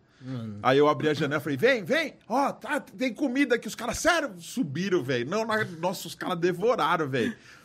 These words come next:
Speaker 2: Aí eu falei pro cara, "Mano, é, é eles que você tem que honrar, velho.
Speaker 1: Total.
Speaker 2: É eles que tão aqui. Eu, você tá,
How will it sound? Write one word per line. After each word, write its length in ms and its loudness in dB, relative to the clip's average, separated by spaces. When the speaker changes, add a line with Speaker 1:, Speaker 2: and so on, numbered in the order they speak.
Speaker 2:
Aí 80 2
eu 40 4
falei 220 0
pro 100 -12
cara, 260 2
"Mano, 440 -2
é, 140 0
é 140 4
eles 300 0
que 80 -16
você 80 -8
tem 200 -6
que 120 -4
honrar, 320 0
velho. 300 -4
Speaker 1:
Total. 340 -8
Speaker 2:
É 160 4
eles 200 -6
que 140 -20
tão 240 0
aqui. 340 2
Eu, 240 6
você 220 -6
tá, 180 -4